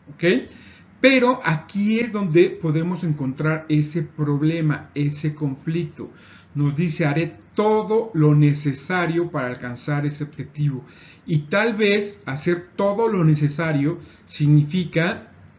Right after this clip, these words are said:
pues, pasar por encima de algunas ideas o de algunas personas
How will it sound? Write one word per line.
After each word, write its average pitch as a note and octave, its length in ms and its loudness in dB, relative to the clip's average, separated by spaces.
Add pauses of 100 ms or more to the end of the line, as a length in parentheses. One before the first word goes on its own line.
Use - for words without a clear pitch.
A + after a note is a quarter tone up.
pues, C#3+ 160 -2
pasar D#3+ 460 -4
por F3+ 140 0
encima F3 760 2 (460)
de D3+ 220 4
algunas D#3+ 640 2
ideas E3+ 580 2
o C#3 160 -4
de C#3+ 100 -2
algunas D#3 420 2
personas D#3+ 880 0